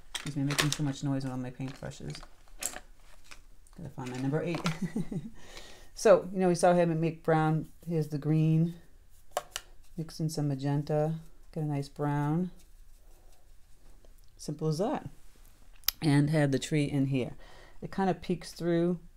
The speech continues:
the green, so I'm just gonna start to put in some of the branches that I see.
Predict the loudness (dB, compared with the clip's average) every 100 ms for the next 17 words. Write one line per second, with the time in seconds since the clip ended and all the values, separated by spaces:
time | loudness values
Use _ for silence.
0 | -20 -20 -18 -18 -18 -10 -6 0 2 4
1 | 2 0 2 2 2 0 0 0 2 0
2 | 0 -2 0 0 0 0 0 0 2 2
3 | 0 -4 -2 -4 -4 -2 2 2